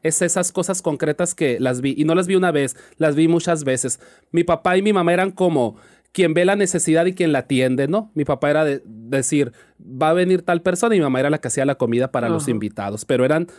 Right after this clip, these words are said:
Speaker 1: nuestra familia, o sea, nunca fue un invitado, eh, especial. Alguien al que mi papá nos hizo sentir, "Es tuyo también, tú lo cuidas", ¿no?
Speaker 2: Ujú.
Speaker 1: Entonces, eso de los compañeritos de la escuela. Cuando yo estoy en la preparatoria, curiosamente en el último año,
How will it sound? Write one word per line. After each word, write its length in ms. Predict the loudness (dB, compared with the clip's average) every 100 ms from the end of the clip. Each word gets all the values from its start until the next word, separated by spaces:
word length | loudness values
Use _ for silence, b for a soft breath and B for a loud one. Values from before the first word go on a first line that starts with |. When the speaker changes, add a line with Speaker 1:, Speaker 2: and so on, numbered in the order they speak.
| B -4
Speaker 1:
nuestra 360 | -2 -2 -4
familia, 420 | -4 -6 -4 -4 -4
o 40 |
sea, 120 | -2
nunca 260 | 0 0 0
fue 140 | 2 2
un 80 |
invitado, 680 | 2 2 0 0 2 2 2 B B B
eh, 80 | -10 -4
especial. 640 | -4 -2 -2 0 0 -2 -6
Alguien 440 | -4 -2 -2 -2 -2
al 140 | -6 -2
que 80 | -4
mi 60 |
papá 260 | -4 -4 -4
nos 140 | -4 -6
hizo 140 | -6
sentir, 440 | -4 -2 0 0 b b
"Es 240 | -8 -8 -6
tuyo 300 | -4 -2 -4
también, 340 | -6 -8 -8
tú 120 | -2
lo 120 | -2 -2
cuidas", 360 | -4 -4 -6
¿no? 100 | -6 -6
Speaker 2:
Ujú. 60 |
Speaker 1:
Entonces, 300 | -4 -2 -2
eso 340 | -2 -2 -2 b b b -2
de 120 | -2
los 120 | 0
compañeritos 680 | -2 0 0 0 0 -2 0
de 80 | 0
la 80 | -2
escuela. 420 | 0 0 0 -4 b b b b b
Cuando 260 | 0 2 2
yo 340 | 4 4 4 2
estoy 300 | 0 2 2
en 60 |
la 100 | 2
preparatoria, 520 | 2 0 0 2 2 2
curiosamente 460 | 2 2 2 2
en 80 | 2
el 160 | 4 6
último 500 | 4 4 2 4 4
año, 360 | 4 2 0